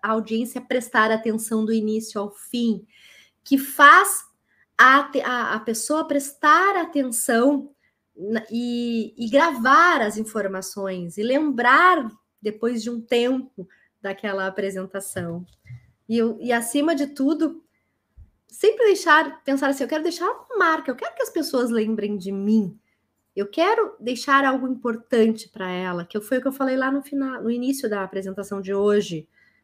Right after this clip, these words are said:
Quem não assistiu, depois assiste lá no início, que eu falei dos quatro ter. <laughs> Ter algo importante a dizer. E deixar esse algo importante pras pessoas.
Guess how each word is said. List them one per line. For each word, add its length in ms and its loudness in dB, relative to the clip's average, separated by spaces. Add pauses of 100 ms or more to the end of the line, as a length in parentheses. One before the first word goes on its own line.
(140)
Quem 140 -6
não 100 -2
assistiu, 480 -2
depois 360 0
assiste 540 -4
lá 180 0
no 120 0
início, 640 -2 (300)
que 80 -10
eu 60 -6
falei 260 -2
dos 180 -8
quatro 420 0
ter. 400 0 (540)
<laughs> 1400 -12
Ter 300 4
algo 300 -2
importante 680 -6
a 40 -8
dizer. 560 -8 (2250)
E 400 0
deixar 640 6
esse 280 0
algo 280 0
importante 840 -6
pras 240 -14
pessoas. 920 -14